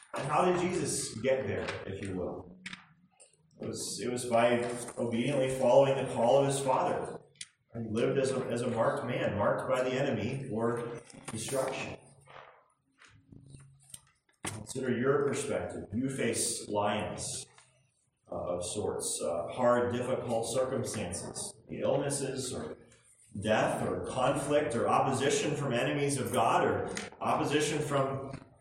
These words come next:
the people of God at times, maybe sometimes even harder.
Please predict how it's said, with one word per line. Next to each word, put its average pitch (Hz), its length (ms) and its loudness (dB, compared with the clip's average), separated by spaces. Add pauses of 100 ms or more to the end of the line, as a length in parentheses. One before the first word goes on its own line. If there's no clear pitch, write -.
the - 120 0
people 175 340 4
of 175 160 8
God 165 280 8
at - 100 4
times, 180 340 2
maybe 143 300 0
sometimes 143 480 0
even 127 180 -2
harder. 151 720 2